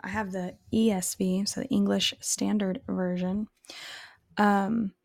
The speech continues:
and so mine says, "Faith without works." Let's see, it says, "What good is it, my brothers, if someone says he has faith but does not have works?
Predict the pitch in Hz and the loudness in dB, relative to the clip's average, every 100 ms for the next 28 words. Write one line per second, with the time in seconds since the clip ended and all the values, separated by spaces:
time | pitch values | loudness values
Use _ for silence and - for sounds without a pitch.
0 | _ _ _ _ _ - _ _ - - | _ _ _ _ _ -20 _ _ -4 2
1 | 202 - 202 196 196 226 226 - 190 185 | 2 4 4 6 6 6 4 4 2 2
2 | - 196 202 214 208 190 - 202 190 - | 0 0 0 -4 -4 -4 -2 -2 -2 -4
3 | - - - 214 226 202 190 208 262 240 | -6 -4 -2 -2 -2 -2 0 0 2 2
4 | 233 208 190 196 220 175 185 180 180 185 | 2 2 0 0 -2 -2 0 0 0 0
5 | 254 185 - 196 208 226 - 208 185 185 | 0 0 0 2 4 4 2 2 0 0
6 | 190 - 202 185 180 - 196 214 - - | -2 -2 -2 0 -4 -2 0 0 -2 -8
7 | - 190 185 190 185 294 _ - 190 185 | -6 -4 -2 0 -2 -4 _ -10 -6 -4
8 | 175 185 185 277 - - | -4 -4 -4 -6 -6 -6